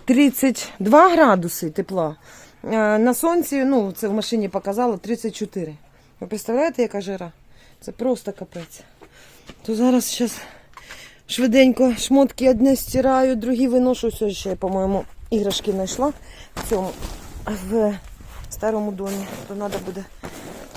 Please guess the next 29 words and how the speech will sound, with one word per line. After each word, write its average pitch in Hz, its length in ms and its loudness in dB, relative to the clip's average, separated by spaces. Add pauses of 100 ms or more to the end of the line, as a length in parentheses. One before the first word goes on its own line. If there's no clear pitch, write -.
(200)
їх 202 360 -10 (160)
в 190 140 -12
это, 185 240 -10 (880)
теж 196 280 -6
порозлажувати 208 680 -2
здесь, - 320 -10
а - 20 -16
потім 226 200 -8
все - 160 -10
поперестирувати. 202 800 -12 (380)
Поки 311 220 0
стираю 294 380 2
все 262 180 -4
подряд. 175 460 -6 (260)
І 254 60 -4
тапочки, 330 640 4
і 233 40 -2
халати, 247 560 4
і 147 240 -8
все 220 200 -2
на 208 120 -2
кучу. - 320 -16 (760)
Ось, 190 320 -10 (100)
то 202 100 -6
ніяк 208 360 -4
не 208 60 -2
можу 196 180 -4
розвішати. 165 540 -12 (1400)
Фух, 269 1200 6